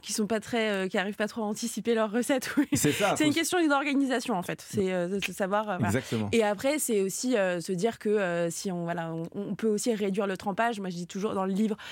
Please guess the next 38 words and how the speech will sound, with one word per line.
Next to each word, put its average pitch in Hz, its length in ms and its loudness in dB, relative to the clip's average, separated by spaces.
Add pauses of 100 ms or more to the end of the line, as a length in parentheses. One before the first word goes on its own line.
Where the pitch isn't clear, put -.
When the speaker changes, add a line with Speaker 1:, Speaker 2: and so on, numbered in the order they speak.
(140)
Speaker 1:
j'explique 240 240 2
Speaker 2:
Oui. - 40 0
Speaker 1:
que 214 80 -2
c'est 214 240 -4
idéalement, 220 760 2
euh, 180 100 -2
c'est, 190 260 -4
euh, 175 200 0
c'est 190 160 -4
douze 190 260 0
heures, 226 380 2
mais 185 140 0
ça 185 140 -2
peut 190 120 -4
être 180 120 -4
aussi, 208 260 -2
euh, 185 60 2
deux 180 240 -2
heures 214 160 2
Speaker 2:
Mais - 60 6
Speaker 1:
avant 120 120 2
Speaker 2:
en 120 40 0
Speaker 1:
de - 40 0
faire 135 80 4
Speaker 2:
deux 127 80 0
Speaker 1:
sa 131 80 6
Speaker 2:
heures, 147 140 4
voilà, 123 180 2
Speaker 1:
recette, - 180 0
Speaker 2:
c'est - 20 -4
ce - 40 -12
que 131 80 0
vous 120 60 2
Speaker 1:
et - 20 2
cetera. 117 120 2
Speaker 2:
dites 123 100 2
souvent. 120 400 2
Speaker 1:
Voilà. 104 160 -2